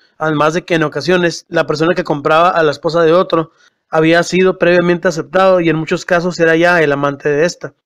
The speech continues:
Un estudio del folclore que descubre una dinámica incluyente de hombres y mujeres, por irónico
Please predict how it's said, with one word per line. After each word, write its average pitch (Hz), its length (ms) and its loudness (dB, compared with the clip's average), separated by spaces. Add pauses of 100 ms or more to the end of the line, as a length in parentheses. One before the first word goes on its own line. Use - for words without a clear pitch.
(120)
Un 180 160 0
estudio 196 400 2
del 175 120 2
folclore 160 420 -2
que 170 80 -2
descubre 170 440 0
una 175 180 2
dinámica 165 440 0
incluyente 160 640 -2
de 147 120 -2
hombres 151 420 -6 (280)
y 165 100 -6
mujeres, 170 640 -2 (320)
por 165 160 2
irónico 165 680 0